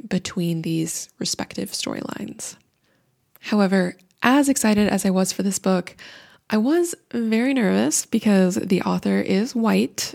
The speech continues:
and to be frank, I wasn't sure how well she was gonna be able to write from a Black character's perspective,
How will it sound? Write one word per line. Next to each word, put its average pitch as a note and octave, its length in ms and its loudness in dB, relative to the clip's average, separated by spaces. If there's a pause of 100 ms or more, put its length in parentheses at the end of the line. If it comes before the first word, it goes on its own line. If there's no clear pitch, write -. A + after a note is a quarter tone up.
(120)
and F3+ 500 0 (540)
to - 80 -10
be G#3 140 4
frank, G3+ 400 0
I G#3 40 0
wasn't F3+ 260 0
sure F3+ 160 0
how G3 140 -2
well F3 200 0
she G#3 120 -4
was F#3+ 120 -4
gonna F3+ 120 -6
be - 120 -2
able E3+ 160 -4
to - 160 -6
write F3+ 240 0
from F3+ 280 -4
a F3 280 -4 (400)
Black F3+ 360 -2
character's F3 520 -4
perspective, - 720 -8